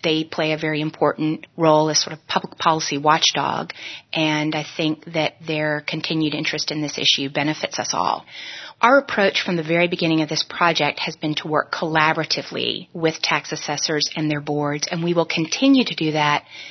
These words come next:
as the third phase days of research is released. We feel that an open dialogue is very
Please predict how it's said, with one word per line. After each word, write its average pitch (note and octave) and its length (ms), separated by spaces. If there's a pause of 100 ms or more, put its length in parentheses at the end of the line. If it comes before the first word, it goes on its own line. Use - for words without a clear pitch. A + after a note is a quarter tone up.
(140)
as E3+ 140
the F3 60
third D#3+ 320
phase D#3+ 160
days D3+ 140
of D3 120 (100)
research - 420
is - 200
released. C#3 460 (560)
We F#3 80 (100)
feel E3+ 160
that D#3 200
an D3+ 80 (160)
open F3+ 220
dialogue D#3 640
is D#3+ 240
very E3+ 200